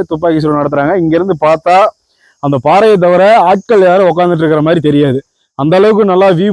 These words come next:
பாயிண்ட் வந்து அப்படி இருக்கு. அவங்க அதை நல்லா யூகிச்சு அந்த இடத்துல உட்கார்ந்துருக்காங்க.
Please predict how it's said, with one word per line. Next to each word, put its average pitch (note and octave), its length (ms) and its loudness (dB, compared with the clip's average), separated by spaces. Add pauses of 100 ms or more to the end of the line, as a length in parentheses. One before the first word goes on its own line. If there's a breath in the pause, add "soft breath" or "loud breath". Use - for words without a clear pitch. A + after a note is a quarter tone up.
பாயிண்ட் F3+ 240 0
வந்து F3 160 0
அப்படி D#3+ 220 -2
இருக்கு. E3 220 -4 (200)
அவங்க D#3 180 -2 (420)
அதை E3+ 220 -2
நல்லா F#3+ 240 0
யூகிச்சு G#3 460 -4
அந்த F#3 140 -2
இடத்துல F3 240 0
உட்கார்ந்துருக்காங்க. D3+ 600 -2